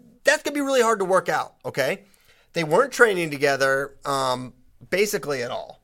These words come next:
right? So it's not an iron sharpen iron situation. It's there's Gilman practice over here, Spencer practice over here. He's got his partners, he's got his partners. It, it wasn't,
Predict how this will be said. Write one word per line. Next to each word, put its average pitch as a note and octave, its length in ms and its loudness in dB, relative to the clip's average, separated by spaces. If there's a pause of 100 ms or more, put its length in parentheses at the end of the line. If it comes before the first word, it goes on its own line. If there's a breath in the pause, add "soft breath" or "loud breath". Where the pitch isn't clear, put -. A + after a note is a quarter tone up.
(140)
right? C#3+ 220 0
So F3+ 140 0
it's E3+ 140 -6
not A#3+ 160 0
an A#3 140 -2
iron G#3 320 2
sharpen G3+ 400 0
iron D#3 260 -2
situation. C3+ 560 -4 (300 soft breath)
It's C3+ 180 -2
there's F3+ 340 0
Gilman G#3+ 340 0
practice G3+ 280 0
over G#3 140 0
here, F3+ 240 2
Spencer E3 360 -6
practice D#3+ 240 -4
over D#3+ 140 -2
here. C#3 240 -2 (220 loud breath)
He's G3+ 180 -4
got A#3 160 2
his G3+ 180 0
partners, F3+ 380 -4
he's E3 140 -8
got D#3+ 180 -2
his C3 180 -8
partners. B2+ 540 -6 (560 soft breath)
It, F3+ 240 0
it G#3 120 4
wasn't, G#3 440 2